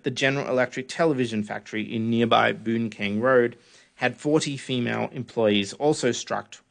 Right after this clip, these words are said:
struck with hys-, hysteria. The women claimed to have seen, quote, "queer figures"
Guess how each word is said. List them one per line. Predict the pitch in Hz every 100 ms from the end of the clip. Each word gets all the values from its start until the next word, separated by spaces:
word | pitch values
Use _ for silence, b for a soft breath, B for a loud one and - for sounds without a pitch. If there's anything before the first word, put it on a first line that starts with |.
| _
struck | - - 104 -
with | - -
hys-, | - - -
hysteria. | 120 - 110 104 101 101 _ b b b b b b b
The | 131
women | 139 185 185 185 190 - _
claimed | - 135 143
to | 135
have | 131
seen, | 127 139 127 120 110 _ _
quote, | - 123 120 -
"queer | - 160 156 147
figures" | - 147 120 101 98 -